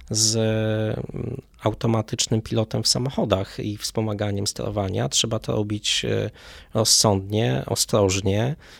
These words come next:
Też jest to proces, który, e, trwa dosyć, e, długo. E, natomiast jest to proces dość nieunikniony i on, e, i on postępuje. Myślę, że tutaj,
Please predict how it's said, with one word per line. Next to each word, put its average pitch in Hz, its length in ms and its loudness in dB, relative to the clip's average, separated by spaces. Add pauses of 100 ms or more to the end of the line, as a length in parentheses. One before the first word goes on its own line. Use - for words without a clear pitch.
Też - 340 0
jest 107 200 -2
to 127 80 0
proces, - 500 0
który, 107 640 0
e, 107 400 -2
trwa 104 720 -2 (140)
dosyć, 101 760 -2 (360)
e, 104 40 -6
długo. 101 600 0 (600)
E, 107 260 0
natomiast 139 540 2
jest 160 160 0
to 156 60 -2
proces 147 400 -2
dość 139 220 -2
nieunikniony 107 720 0 (120)
i 110 120 -2
on, 117 220 -2
e, 117 400 -2
i 107 80 0
on 113 120 0
postępuje. 101 560 -2
Myślę, 135 260 0
że 135 220 0
tutaj, 131 640 -2